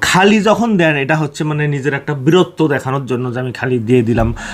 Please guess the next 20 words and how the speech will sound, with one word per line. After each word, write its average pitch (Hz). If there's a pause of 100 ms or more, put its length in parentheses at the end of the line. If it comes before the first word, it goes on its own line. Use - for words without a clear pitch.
আমার 117
ভাইকে, 117
সমন্দিকে, 123
আহ, 107
দুলা 127
ভাইকে, 127
ভগ্নিপতিকে, 120
আহ, 113 (120)
একটু 123
দুঃসম্পর্কের 139
মামাকে। 120 (540)
ঝামেলাটা 175
কিন্তু 208
পরে 143
বাজে, 110
মানে 117
লাগে। 101 (560)
মানে 120
যখন 202
মানুষ, 160